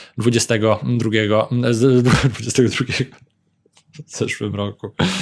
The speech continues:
O ja, chyba śpiący już jestem. Dwa tysiące dwudziestego roku. Chodzi o portret profesora doktora Karola Gilewskiego.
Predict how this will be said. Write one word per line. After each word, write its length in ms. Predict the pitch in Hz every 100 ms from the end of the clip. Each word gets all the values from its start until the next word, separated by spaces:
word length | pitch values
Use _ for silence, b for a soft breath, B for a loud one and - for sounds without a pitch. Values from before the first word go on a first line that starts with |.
| B B B -
O 160 | 117
ja, 220 | 104 101
chyba 220 | 95 - -
śpiący 380 | - 101 -
już 120 | 95 87
jestem. 260 | 78 90 - _ B B B B B
Dwa 140 | 110 156
tysiące 280 | 147 151 135
dwudziestego 440 | 131 135 139 135
roku. 280 | 127 - 151
Chodzi 160 | 185
o 60 | 175
portret 420 | 160 147 147 135
profesora 520 | - 131 131 135 123
doktora 340 | 120 113 120 113
Karola 520 | 117 113 117 113 107
Gilewskiego. 920 | 127 131 123 101 - - 208 151 120